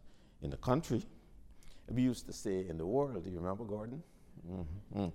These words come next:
But yeah, in the country, because the Europeans have a funny approach, a more philosophical approach to, to, to, to, to, to psychology, whereas we believe in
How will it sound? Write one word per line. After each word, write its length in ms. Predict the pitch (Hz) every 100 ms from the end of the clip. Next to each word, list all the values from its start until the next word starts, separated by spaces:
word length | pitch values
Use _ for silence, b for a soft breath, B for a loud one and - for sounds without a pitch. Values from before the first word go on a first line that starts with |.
| B B -
But 180 | -
yeah, 140 | - 466
in 180 | - 156
the 60 |
country, 480 | - 76 76 67 104 - b b b b
because 260 | - 123 117
the 80 | 131
Europeans 720 | 139 143 - 185 156 156 131
have 180 | 123 110
a 60 |
funny 360 | 98 127 101 104
approach, 420 | 80 - 98 85
a 60 | 104
more 200 | 113 117
philosophical 800 | - 113 - 104 95 104 101 95
approach 580 | - 113 87 82 - -
to, 80 | 87 - -
to, 200 | 87 78 -
to, 160 | 69 69
to, 160 | - 53
to, 120 | - 76 - 78
to 80 |
psychology, 680 | 73 71 - 78 73 76 85
whereas 320 | 80 82 76 71
we 80 | 85
believe 460 | 73 73 78 69
in 100 | 71